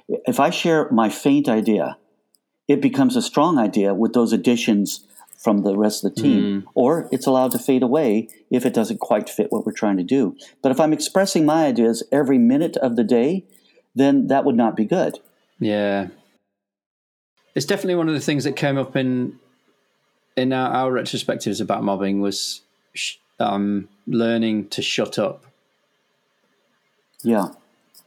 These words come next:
Speaker 1: That's so difficult. <laughs> I'm gonna try it right now.
Speaker 2: <laughs> No, you're here to speak. That was the, that was the thing, though. Yeah, just, just learning to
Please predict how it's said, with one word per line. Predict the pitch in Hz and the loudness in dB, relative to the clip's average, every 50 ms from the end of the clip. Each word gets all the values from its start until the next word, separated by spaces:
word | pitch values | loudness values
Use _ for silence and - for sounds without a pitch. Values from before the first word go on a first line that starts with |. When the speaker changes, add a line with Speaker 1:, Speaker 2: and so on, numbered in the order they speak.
| - _ - _ _ - | -20 _ -20 _ _ -2
Speaker 1:
That's | 123 120 117 - | -2 0 0 0
so | - 139 | 0 0
difficult. | 110 117 107 - - - - - - - - - _ _ | 2 2 0 -2 -4 -8 -8 -8 -8 -8 -12 -16 _ _
<laughs> | _ _ - - - 302 - 123 - - - - - - - - - | _ _ -10 -8 -6 -6 -6 -6 -8 -8 -10 -12 -14 -18 -20 -8 -2
I'm | - - | 0 0
gonna | 175 190 131 | 2 0 0
try | 113 - 156 156 127 | 0 2 2 2 2
it | 95 | 2
right | 113 120 120 104 | 2 2 2 2
now. | 113 107 95 87 85 - _ _ | 2 2 0 -2 -4 -8 _ _
Speaker 2:
<laughs> | - 233 262 277 269 - - 226 - 262 - - - 233 226 - 254 220 - - - _ _ _ _ _ _ _ _ _ _ _ _ _ _ - | -2 0 0 0 -2 -2 -4 -2 -2 -2 -2 -2 -2 -4 -2 -4 -6 -6 -6 -10 -20 _ _ _ _ _ _ _ _ _ _ _ _ _ _ -2
No, | 180 208 240 240 233 208 160 139 143 143 - - - - - - - | -2 0 0 0 0 -2 -2 -4 -6 -8 -14 -16 -14 -14 -14 -6 -2
you're | - 170 180 | 0 0 2
here | 180 180 180 | 2 0 -2
to | 175 175 151 | -2 -4 -6
speak. | 147 - - 180 - - - - - - - - - - - - - - - - _ _ - | -2 -2 -2 -2 -2 -4 -8 -10 -12 -12 -12 -14 -18 -20 -20 -18 -18 -18 -18 -18 _ _ -4
That | 165 160 | -2 0
was | 165 165 143 - | 0 -2 -2 -2
the, | 175 160 - | -2 -2 -2
that | - - 185 175 | 0 -2 0 0
was | 175 160 143 | 0 0 -2
the | 151 | -2
thing, | 143 147 131 127 120 | 0 0 0 0 0
though. | 110 104 | 0 0
Yeah, | 98 104 113 110 107 107 | 0 0 0 0 0 -2
just, | 104 - 127 - - - | -2 -4 -4 -4 -4 -4
just | 139 135 139 - | -6 -4 -2 -2
learning | 131 131 123 120 113 113 | -2 0 0 -2 -2 -2
to | - 113 104 107 | -2 -4 -4 -4